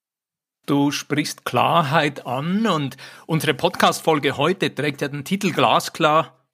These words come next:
kommunizieren, Sarah. Hand aufs Herz, ist das überhaupt möglich? Können wir glasklar kommunizieren? Denn da funkt doch sehr oft auch immer dieser berühmte Cultural Bias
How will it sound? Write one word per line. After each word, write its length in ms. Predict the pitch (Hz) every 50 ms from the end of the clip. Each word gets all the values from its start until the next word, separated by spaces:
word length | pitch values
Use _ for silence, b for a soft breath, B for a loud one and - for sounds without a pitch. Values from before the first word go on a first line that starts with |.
| _
kommunizieren, 800 | - 160 156 143 143 143 139 139 - - 185 233 285 165 120 113 107
Sarah. 320 | - 120 101 101 98 92 - B B B B B B B B B B _ _ _ _ _ _ _ _ _ _ _ _
Hand 220 | - - 135 170 214
aufs 220 | 220 139 - -
Herz, 400 | 123 110 104 - - - - _ _ _ _ -
ist 240 | 165 156 - - -
das 160 | 165 143 -
überhaupt 640 | - 165 - - - 107 123 135 131 - - - - _
möglich? 560 | - 123 127 139 208 294 - - 156 123 -
Können 380 | - - 170 180 240 277 233 165
wir 160 | 156 135 -
glasklar 920 | - 90 87 85 95 110 131 - - - - - 139 135 135 135 - - _ _
kommunizieren? 760 | - 165 151 147 147 139 135 - - 151 147 151 175 185 B B B B B B B
Denn 380 | 143 143 139 143 147 151 - _ _ _
da 100 | - 143
funkt 380 | 127 - - 190 233 233 - -
doch 80 | 170 -
sehr 220 | - 165 160 151
oft 220 | 151 175 - - -
auch 220 | - 143 139 -
immer 360 | - 151 143 160 170 165 151
dieser 240 | 139 156 147 147 139
berühmte 400 | 131 139 156 180 165 170 147 139
Cultural 600 | - - 135 147 185 185 - - 175 156 143 135 123
Bias 760 | 110 120 123 107 131 180 190 170 131 123 - - - -